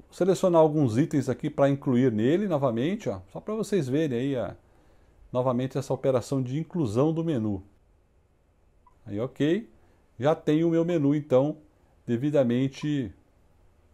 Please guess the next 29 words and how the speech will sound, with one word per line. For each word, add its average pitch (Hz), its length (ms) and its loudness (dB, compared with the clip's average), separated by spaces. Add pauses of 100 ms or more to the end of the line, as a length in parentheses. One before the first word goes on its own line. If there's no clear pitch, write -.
(460)
registrado, 123 840 -2
pô, 87 180 -14 (100)
perfeito, 151 520 -2
ó. 87 100 -8 (320)
Tá - 80 6
aqui 139 220 2
o 156 80 4
meu 160 100 4
menu 147 300 2
devidamente, 147 580 0
o 131 100 -6
meu 151 200 2
novo 185 320 6
menu 160 440 2 (400)
devidamente 151 640 2
registrado. 151 920 0 (460)
Rapidinho 139 480 2
eu 147 100 2
fiz 143 280 0
aí 135 100 6
pra 139 160 0
vocês 139 320 -2
terem 139 240 0
noção, 135 400 0
hein? 123 160 -4
Foi 127 140 -2
praticamente 156 760 4
um 175 60 0
reforço 156 640 2